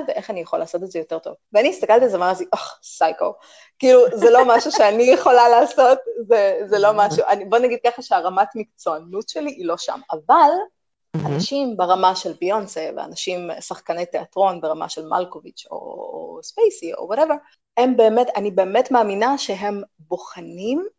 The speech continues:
Speaker 1: כל דבר שהם עושים, הם לומדים מזה, והם מאוד מאוד מאוד מודעים לעצמם בזמן, בזמן שהם נמצאים על הבמה. אז להגיד שאלי המזל יבואו ויעזרו לה,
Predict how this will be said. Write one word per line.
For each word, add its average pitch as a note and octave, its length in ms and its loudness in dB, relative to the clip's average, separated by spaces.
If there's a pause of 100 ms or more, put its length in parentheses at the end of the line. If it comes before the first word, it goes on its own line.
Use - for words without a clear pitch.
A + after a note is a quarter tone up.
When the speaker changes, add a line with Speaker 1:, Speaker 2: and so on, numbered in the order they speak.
(160)
Speaker 1:
כל D4 320 4 (100)
דבר G#3 280 0
שהם E3+ 220 -10
עושים, B3 480 -10 (320)
הם G#3 140 -8
לומדים F3+ 460 -8
מזה, D4 240 -4 (320)
והם F#3 540 -8
מאוד B3+ 440 -4
מאוד A3 360 -2
מאוד G3+ 260 -4
מודעים G3 800 -4
לעצמם D#4 540 -4 (340)
בזמן, F#3 540 -8 (180)
בזמן F3+ 320 -8
שהם G#3+ 140 -10
נמצאים E3+ 400 -12
על F3 60 -6
הבמה. D#3+ 280 -8
אז - 120 -8
להגיד F#3 400 -6
שאלי F#3 460 0
המזל G3 520 2
יבואו F3 360 -4
ויעזרו E3 400 -4
לה, B3+ 60 -2